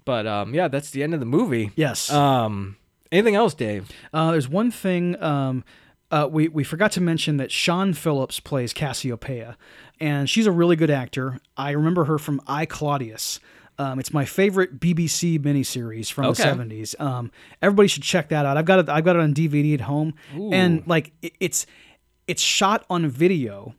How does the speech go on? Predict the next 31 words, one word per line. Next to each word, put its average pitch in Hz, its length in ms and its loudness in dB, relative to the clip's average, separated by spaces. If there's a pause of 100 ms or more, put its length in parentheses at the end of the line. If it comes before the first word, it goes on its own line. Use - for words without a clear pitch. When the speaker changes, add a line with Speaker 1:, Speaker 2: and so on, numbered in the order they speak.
Speaker 2:
and 190 80 0
it's - 120 -4
got 180 200 0
tons 226 260 2
of 180 80 4
world-class 160 480 0
actors 131 360 -6
in 120 100 -10
it, 117 100 -16
like, 156 280 -2
people 214 280 2
you 170 160 2
know. 147 500 2
I - 40 -6
mean, 156 200 2
like, 147 220 -2
like 143 240 -6
Patrick 170 360 -2
Stewart 139 420 0
and 127 160 -6
Brian 156 300 2
Blessed 147 460 -4 (420)
and 131 180 -4
Sean 120 220 -6
Phillips, 190 520 0
and, 131 300 -4
uh, 123 240 -6 (500)
it, 180 140 -4
it 180 120 0
just, - 300 0
like, - 280 -2